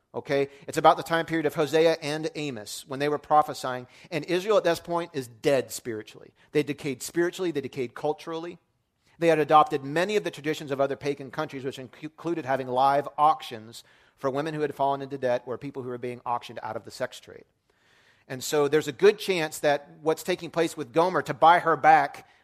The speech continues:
was a public auction, and we know from historians what this was like. Gomer, I'll be as decent as I can about this, Gomer would have been brought forward in front of a bunch of men. And what kind of man would come out to pay for someone in her situation in life,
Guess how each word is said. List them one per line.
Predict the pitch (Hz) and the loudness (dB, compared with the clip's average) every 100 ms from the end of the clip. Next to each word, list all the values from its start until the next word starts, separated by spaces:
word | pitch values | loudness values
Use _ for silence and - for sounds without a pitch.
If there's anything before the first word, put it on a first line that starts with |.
| - | -4
was | 147 127 | -4 -4
a | 139 | -8
public | - 160 151 135 | 2 2 2 0
auction, | 135 127 127 135 | 0 0 0 -10
and | 120 127 | -12 -10
we | 131 | -4
know | 135 151 | 0 0
from | 151 135 | -2 -10
historians | 139 - 151 147 131 | -12 -8 -6 -6 -6
what | 123 131 | -6 -6
this | 135 | -8
was | 143 113 | -12 -8
like. | 120 117 123 | -6 -6 -6
Gomer, | 139 147 151 147 - - | -6 -6 -8 -8 -10 -14
I'll | 127 | -16
be | 110 123 | -14 -14
as | 120 110 _ _ _ _ _ _ _ _ _ _ _ _ _ _ _ _ _ _ _ 110 | -14 -16 _ _ _ _ _ _ _ _ _ _ _ _ _ _ _ _ _ _ _ -8
decent | 147 - 143 | -6 -6 -6
as | 127 | -6
I | |
can | 120 147 | -8 -10
about | 127 117 117 | -4 -4 -4
this, | 120 | -8
Gomer | 117 139 151 156 151 _ _ | -8 -6 -4 -8 -8 _ _
would | 135 | -6
have | 143 | -6
been | 131 131 | -6 -4
brought | 127 131 | -2 -2
forward | - 131 123 113 113 120 _ _ _ _ - | -4 -10 -8 -8 -10 -12 _ _ _ _ -20
in | |
front | 123 135 | -12 -8
of | 123 | -8
a | |
bunch | 117 120 131 | -8 -8 -10
of | 110 | -12
men. | 117 107 107 110 _ _ _ _ | -10 -10 -14 -20 _ _ _ _
And | 131 | -8
what | 131 143 | -6 -4
kind | 156 147 | -6 -8
of | |
man | 135 135 127 | -8 -8 -10
would | - | -12
come | 123 | -10
out | 113 110 | -8 -8
to | - | -10
pay | 104 113 113 | -12 -8 -8
for | - 107 | -10 -14
someone | 98 120 110 107 | -10 -10 -10 -12
in | 104 | -16
her | 101 104 101 | -16 -18 -18
situation | - 107 104 101 101 95 | -20 -20 -12 -12 -12 -20
in | |
life, | 95 80 _ | -20 -20 _